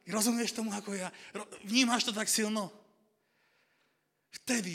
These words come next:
je užitočné slovo. A m-, tam Matúš tam píše, že keď rozumieš, rozumieš, toto je to, čo rozumieš. Rozumieš tomu, že keď ti diabol ukradne niečo z tvojho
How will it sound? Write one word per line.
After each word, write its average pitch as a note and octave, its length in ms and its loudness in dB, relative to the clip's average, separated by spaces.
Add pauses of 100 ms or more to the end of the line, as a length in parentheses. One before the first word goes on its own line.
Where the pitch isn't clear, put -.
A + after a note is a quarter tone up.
je - 20 -6 (260)
užitočné D3+ 560 -8
slovo. B2+ 400 -14 (600)
A D#3+ 120 2
m-, D#3 240 -4
tam F#3+ 160 0
Matúš G3+ 320 0
tam D#3+ 160 -4
píše, E3 320 -4
že C#3 160 -6
keď D3+ 320 -4
rozumieš, C#3+ 760 -4 (760)
rozumieš, D3+ 800 -6 (380)
toto D#3+ 260 -6
je C3 80 -8
to, - 80 -12
čo B2+ 320 -10
rozumieš. B2+ 480 -12 (1400)
Rozumieš E3 640 -4
tomu, C3+ 240 -12 (640)
že D3 160 -10
keď C#3+ 140 -6 (100)
ti C#3+ 40 -8 (120)
diabol D3+ 320 -6
ukradne C#3+ 400 -8
niečo E3+ 560 0
z - 160 -4
tvojho C#3+ 320 -8